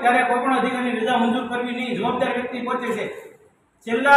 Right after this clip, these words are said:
પાંચ મહિનામાં જેટલી અરજી થઈ એક પણ અરજીનો નિકાલ થયેલ નથી. શિહોર તાલુકાની અંદર બે એસ ઓ છે, એમાં એક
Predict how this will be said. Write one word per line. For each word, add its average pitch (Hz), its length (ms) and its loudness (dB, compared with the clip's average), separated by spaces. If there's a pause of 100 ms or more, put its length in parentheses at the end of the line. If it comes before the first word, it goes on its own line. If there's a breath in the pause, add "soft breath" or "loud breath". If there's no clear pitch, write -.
(100)
પાંચ 240 180 2
મહિનામાં 269 400 2
જેટલી 226 320 4
અરજી 262 260 2
થઈ 269 220 6
એક - 100 2
પણ 254 200 0
અરજીનો 240 360 -2
નિકાલ 254 320 2
થયેલ 247 300 0
નથી. 240 260 0 (400)
શિહોર 247 240 2
તાલુકાની 269 440 4
અંદર 269 200 2
બે 269 100 4
એસ 262 340 4
ઓ 262 120 4
છે, 277 140 2
એમાં 262 220 4
એક 240 160 2